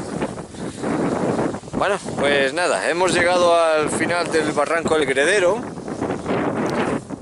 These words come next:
No hemos visto la capa negra, no la vamos a ver hoy. No obstante,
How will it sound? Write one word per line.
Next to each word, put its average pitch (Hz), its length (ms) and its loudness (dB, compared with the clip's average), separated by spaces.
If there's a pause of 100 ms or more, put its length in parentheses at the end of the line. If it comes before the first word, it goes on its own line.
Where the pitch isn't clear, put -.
(140)
No 196 180 2
hemos 170 320 0
visto 165 300 0
la 123 100 2
capa 131 300 -2
negra, 156 320 2 (880)
no 139 360 -2
la 139 140 4
vamos 135 340 2
a 98 80 -2
ver 127 220 0 (1500)
hoy. 120 260 2 (1700)
No 180 160 2
obstante, 208 720 0